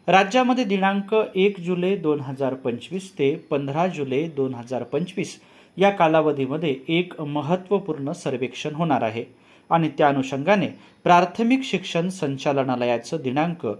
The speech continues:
तेवीस सहा दोन हजार पंचवीसचं एक महत्त्वाचं पत्र आजच्या या व्हिडिओमध्ये आपण थोडक्यात जाणून घेऊया. अशाच प्रकारचे विविध शैक्षणिक पत्र, शासनाचे निर्णय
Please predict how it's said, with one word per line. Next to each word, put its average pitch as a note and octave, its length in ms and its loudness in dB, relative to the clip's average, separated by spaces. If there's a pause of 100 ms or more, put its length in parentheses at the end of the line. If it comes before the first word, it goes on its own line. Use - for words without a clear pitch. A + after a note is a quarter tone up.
(360)
तेवीस F#3+ 480 4 (160)
सहा D3+ 500 2 (100)
दोन C#3 160 0
हजार B2+ 340 -4
पंचवीसचं C3 720 -4 (320)
एक F3+ 300 4
महत्त्वाचं D3 760 -2
पत्र D#3 380 -2 (320)
आजच्या E3+ 380 4
या C#3+ 240 4 (160)
व्हिडिओमध्ये C3 580 0 (100)
आपण C3 360 -2 (160)
थोडक्यात B2+ 380 -2 (100)
जाणून A#2+ 260 2
घेऊया. A2+ 320 -2 (600)
अशाच G3+ 320 4
प्रकारचे G3+ 500 4
विविध D#3+ 380 -4 (140)
शैक्षणिक C3+ 680 -4
पत्र, E3+ 360 -2
शासनाचे C3 680 -4
निर्णय D3+ 360 -2